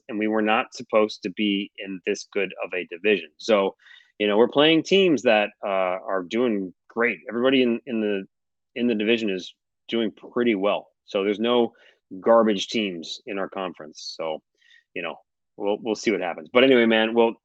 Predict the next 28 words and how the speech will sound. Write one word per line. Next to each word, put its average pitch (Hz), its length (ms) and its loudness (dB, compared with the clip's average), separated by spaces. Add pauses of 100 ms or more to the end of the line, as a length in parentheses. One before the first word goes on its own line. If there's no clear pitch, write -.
(300)
awesome. 120 400 2 (360)
If 113 120 -8
you 147 120 2
have 147 200 0
a 123 60 -2
question 147 520 -4
for 147 240 -2
us, - 260 -10 (360)
obviously 135 760 -2
hit 143 200 2
us 139 160 -4
up 139 160 -4
on 113 120 -4
social 110 320 -6
media. 120 400 -2 (300)
We 117 140 -2
are 104 200 -2
at 117 240 -4
Kraken 113 380 -6
Pod 107 400 -4 (260)
all 104 220 -4
over 104 160 -6
the 104 60 -4
place. 107 520 -2 (320)
Uh, 98 180 -4 (100)
please 147 280 4
make 117 200 2
sure 117 440 0